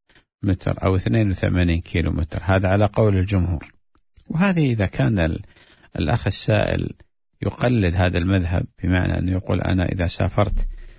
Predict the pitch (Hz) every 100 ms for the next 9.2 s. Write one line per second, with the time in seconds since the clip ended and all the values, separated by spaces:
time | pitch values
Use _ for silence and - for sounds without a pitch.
0 | - - 107 107 104 95 90 - 87 85
1 | 92 90 95 101 - 107 143 180 - -
2 | 92 98 87 80 80 76 - - - _
3 | _ _ _ - 165 143 - 85 101 80
4 | 73 78 - - - 117 123 127 127 -
5 | 135 135 143 127 - 98 101 95 85 -
6 | - - - - - - - _ 135 170
7 | 170 147 139 156 131 104 80 87 87 50
8 | - 98 92 87 85 80 50 - - 123
9 | 110 82